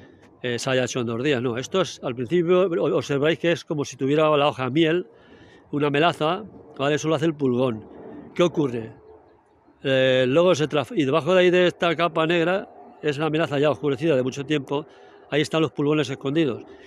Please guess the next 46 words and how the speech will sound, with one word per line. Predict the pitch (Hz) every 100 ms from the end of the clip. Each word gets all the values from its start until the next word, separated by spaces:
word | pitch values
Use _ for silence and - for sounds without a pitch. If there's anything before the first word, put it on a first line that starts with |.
| -
Y | -
si | 156
le | 143
dais | 165
la | 196
vuelta | 190 190 196
a |
la | 190
hoja, | 175 170
también | 190 151 143 156
tienen | 156 165
los | 147 123
huevos. | 127 113 113
Quiero | 160 160
decir, | 123 110 - - - - -
esto | 170 202
una | 185 190
vez | 175
que | 165
uséis | 156 170
el | 151
jabón | 127 156
potásico, | 151 165 143 131
las | 120
veces | 139 143
que | 156
haga | 139
falta, | 147 165 156 156
dos | 139 139
o | 139
tres | 143
veces | 131 135
por | 131
semana, | 123 147 131
si | 117
está | 151
muy | 139 139
infectado, | 117 123 - 135
como | 117 123
es | 139
en |
este | 131 143
caso, | 165 147 151 - - - - - -
como | - 120
estáis | 151 139
viendo, | 165 151 165